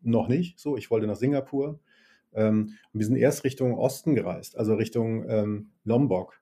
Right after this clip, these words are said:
äh, ne, die Gili Islands, die jetzt sehr, sehr erschlossen sind, waren damals, das waren Hütten da am Strand, da gab's ja nicht mal Strom, also ich glaub, drei Stunden am Tag oder so.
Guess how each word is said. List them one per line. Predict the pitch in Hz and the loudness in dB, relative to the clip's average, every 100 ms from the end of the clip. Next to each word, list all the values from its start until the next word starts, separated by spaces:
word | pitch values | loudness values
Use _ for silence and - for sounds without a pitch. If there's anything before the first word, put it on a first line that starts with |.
| - | -6
äh, | 113 | 0
ne, | 117 | 0
die | 110 | 0
Gili | 104 131 139 | 2 2 4
Islands, | 104 107 101 98 | 2 0 -2 -4
die | 107 | 0
jetzt | 110 - | 0 0
sehr, | 117 117 113 | 0 2 2
sehr | 113 | 0
erschlossen | 117 123 131 135 123 | -2 0 0 0 0
sind, | 110 107 | -2 -2
waren | 107 | -2
damals, | 107 110 107 - | -2 -2 -4 -6
das | 107 104 | -8 -4
waren | 113 110 | -2 -2
Hütten | 117 131 | -2 -2
da | 120 | 0
am | 110 | 0
Strand, | 107 - 123 110 - 98 | -2 0 0 0 -6 -8
da | |
gab's | 101 104 | -6 -4
ja | 110 | -2
nicht | 110 117 | -2 -2
mal | 107 | -6
Strom, | - 123 98 85 | -2 -2 -2 -4
also | - 104 | -8 -4
ich | |
glaub, | 107 | -4
drei | - 104 | -2 -2
Stunden | - 120 110 | -2 -4 -2
am | 104 101 | -4 -4
Tag | 127 127 | -10 -8
oder | 92 90 | -8 -10
so. | 87 | -12